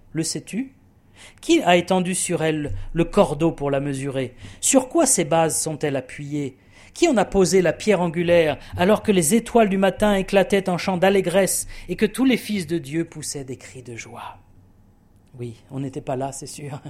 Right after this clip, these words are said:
et on ne peut que s'émerveiller. Les étoiles aussi sont magnifiques. Accrochées à la voûte céleste, elles servent de boussole aux marins, notamment, euh,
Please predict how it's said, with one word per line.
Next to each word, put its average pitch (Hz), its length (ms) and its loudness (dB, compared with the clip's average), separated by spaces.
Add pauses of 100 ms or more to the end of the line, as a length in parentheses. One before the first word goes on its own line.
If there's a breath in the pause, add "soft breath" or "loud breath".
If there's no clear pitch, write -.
(520 loud breath)
et 151 80 -6
on 156 80 -2
ne 156 80 -4
peut 151 160 -8
que 165 140 -8
s'émerveiller. 135 800 -8 (1080 soft breath)
Les 185 240 6
étoiles 190 460 0
aussi 151 480 -10
sont - 220 -10
magnifiques. 151 600 -12 (2250)
Accrochées 165 560 -2
à - 20 2
la 156 100 0
voûte 160 200 -4
céleste, 151 560 -6
elles 160 120 -6
servent 196 300 0
de 160 100 -2
boussole 185 560 -2
aux 165 80 -2
marins, 160 400 -4 (440 loud breath)
notamment, 202 800 0
euh, 165 440 -6